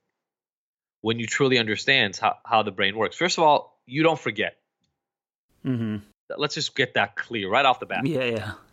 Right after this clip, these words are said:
Speaker 2: Yeah, you
Speaker 1: Your
Speaker 2: don't
Speaker 1: brain
Speaker 2: forget.
Speaker 1: doesn't forget. It doesn't have the mechanism to forget. There is no system.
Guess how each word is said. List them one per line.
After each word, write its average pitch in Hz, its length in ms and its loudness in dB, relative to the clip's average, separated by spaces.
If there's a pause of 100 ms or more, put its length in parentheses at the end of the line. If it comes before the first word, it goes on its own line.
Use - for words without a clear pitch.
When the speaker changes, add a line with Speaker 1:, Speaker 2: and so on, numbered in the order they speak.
(120)
Speaker 2:
Yeah, 120 140 -2
you 107 80 -2
Speaker 1:
Your 110 80 0
Speaker 2:
don't 113 80 -2
Speaker 1:
brain 175 140 2
Speaker 2:
forget. 180 140 0
Speaker 1:
doesn't 143 240 0
forget. 135 260 2
It 123 100 -2
doesn't 170 220 -2
have 165 120 0
the 123 60 -4
mechanism 117 500 -6
to - 80 -18
forget. 82 360 -10 (320)
There 139 140 0
is 156 180 -4
no 170 160 -4
system. 113 560 0